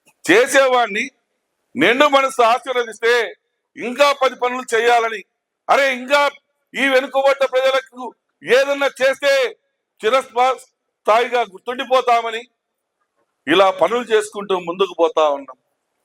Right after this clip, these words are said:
రేపు మెడికల్ కాలేజ్ ప్రైవేటీకరణ వ్యతిరేకం కోటి సంతకాల సేకరణ అంటున్నారు. ఊరూరా వాడవాడ డప్పు కొట్టుకొని తిరుగుతా ఉన్నారు. వార్డుకు ఒక లక్ష యాభై ఖర్చు పెట్టడం, తినటం,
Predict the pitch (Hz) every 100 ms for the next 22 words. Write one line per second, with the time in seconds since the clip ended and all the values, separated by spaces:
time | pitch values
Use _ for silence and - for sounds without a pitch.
0 | _ _ _ _ _ _ 151 185 170 190
1 | 220 240 214 220 214 214 _ 196 220 247
2 | 233 233 220 214 214 262 277 _ _ -
3 | 208 262 254 240 220 240 220 240 240 220
4 | 220 208 202 185 185 202 202 175 165 _
5 | 170 - _ _ _ _ _ _ _ _
6 | _ _ - - _ - 196 254 254 247
7 | 254 226 233 254 247 247 233 208 - 240
8 | 233 - 220 202 196 202 190 170 151 _
9 | _ _ _ _ _ 170 226 262 262 254
10 | 240 233 233 254 247 240 240 240 226 220
11 | 226 226 254 240 226 247 254 _ _ -
12 | _ 214 240 240 262